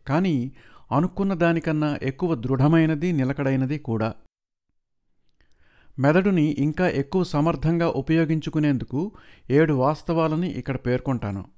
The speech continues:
కొన్ని ఈ మధ్యకాలం పరిశోధనల్లో తేలినవి. ఒకటి,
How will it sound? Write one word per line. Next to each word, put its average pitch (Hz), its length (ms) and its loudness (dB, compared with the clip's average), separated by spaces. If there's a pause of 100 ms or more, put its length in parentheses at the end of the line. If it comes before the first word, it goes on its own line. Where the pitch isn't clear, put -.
(600)
కొన్ని 170 240 4
ఈ 147 240 0
మధ్యకాలం 160 640 0
పరిశోధనల్లో 147 760 0
తేలినవి. 117 540 -2 (2000)
ఒకటి, 131 380 -2